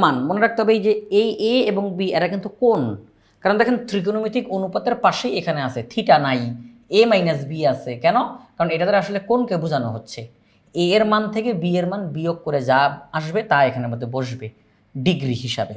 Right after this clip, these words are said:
মানে এটা কোণ, এ এটাও কোণ, বি এটাও কোণ। তো আমরা করব কি, অঙ্কটা করে এ এর মান বের করব, বি এর মান বের করব,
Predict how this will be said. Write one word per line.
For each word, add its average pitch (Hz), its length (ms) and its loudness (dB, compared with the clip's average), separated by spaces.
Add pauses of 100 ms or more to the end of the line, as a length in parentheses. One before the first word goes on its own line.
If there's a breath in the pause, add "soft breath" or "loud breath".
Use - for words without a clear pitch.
মানে 151 180 0
এটা 170 120 2 (120)
কোণ, 214 180 4 (760 soft breath)
এ - 20 8 (240)
এটাও 196 220 6 (120)
কোণ, 254 120 4 (300)
বি 202 120 0 (140)
এটাও 160 240 4 (300)
কোণ। 113 140 -6 (1040 soft breath)
তো - 120 6
আমরা 233 180 8
করব 269 120 2 (100)
কি, 294 40 8 (100)
অঙ্কটা 226 320 4 (140)
করে 175 260 4 (680)
এ - 20 8 (140)
এর 220 80 8 (100)
মান 247 140 8 (320)
বের 208 220 6
করব, 226 200 6 (380)
বি 185 100 -2 (100)
এর 202 140 2
মান 214 120 -4 (120)
বের 127 200 -2
করব, 117 180 -12